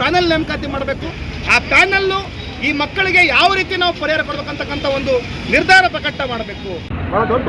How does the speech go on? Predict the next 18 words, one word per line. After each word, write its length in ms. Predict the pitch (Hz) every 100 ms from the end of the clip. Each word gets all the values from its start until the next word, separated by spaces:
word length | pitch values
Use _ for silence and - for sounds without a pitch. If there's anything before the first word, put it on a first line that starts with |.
| 277
ದುರಂತ 320 | 269 277 269 277 262 - 214
ಈ 40 | 226
ವರ್ಷ 180 | 226 247 226
ಆಗಿರೋದು. 360 | 226 226 247 277 - - - - - 151 160 170 -
ನೀಟ್ 320 | 247 330 330 294
ಪರೀಕ್ಷೆ 360 | 285 240 277 254
ಹ-, 340 | 240 - - 226
ಇಲ್ಲಿ 180 | 240 226
ಬಹಳ 100 | 233 220
ದೊಡ್ಡ 200 | 233 233
ಹಗರಣ 420 | - 214 320 320 269
ಆಗಿದೆ. 280 | 240 233 262 262 - - - - - - 180
ಅರವತ್ತೇಳು 560 | 262 330 330 320 302 294
ವಿದ್ಯಾರ್ಥಿಗಳು 640 | 262 254 269 - 254 262 285 285 - - - 254 202
ಏಳ್ನೂರ 300 | 294 320 302
ಇಪ್ಪತ್ತಕ್ಕೆ 600 | 294 - - - - 247
ಏಳ್ನೂರ 220 | 247 247
ಇಪ್ಪತ್ತು 480 | 247 226 240 226 226